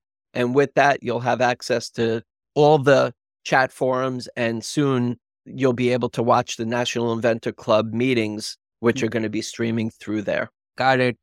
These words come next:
Speaker 2: Sounds like an amazing plan to me. And, uh, we're looking forward to its launch, Brian. Something that has already launched now, three books. So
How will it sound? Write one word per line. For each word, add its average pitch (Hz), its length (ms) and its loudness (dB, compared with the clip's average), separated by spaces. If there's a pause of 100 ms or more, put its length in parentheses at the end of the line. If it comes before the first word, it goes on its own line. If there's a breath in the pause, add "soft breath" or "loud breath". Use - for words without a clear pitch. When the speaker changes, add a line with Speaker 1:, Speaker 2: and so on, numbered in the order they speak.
Speaker 2:
Sounds 147 580 0
like 143 300 0
an 139 140 2
amazing 127 420 0
plan 123 340 0
to 139 80 -2
me. 143 300 0 (320)
And, 123 420 0
uh, 123 80 2
we're 135 140 2
looking 139 300 0
forward 147 420 4
to 151 100 2
its 139 240 -2
launch, 127 460 0
Brian. 139 480 0 (260)
Something 180 400 0
that 185 160 2
has 175 140 4
already 139 440 2
launched 123 300 0 (120)
now, 113 340 -12 (180)
three 180 160 4
books. 160 560 -2
So 135 520 0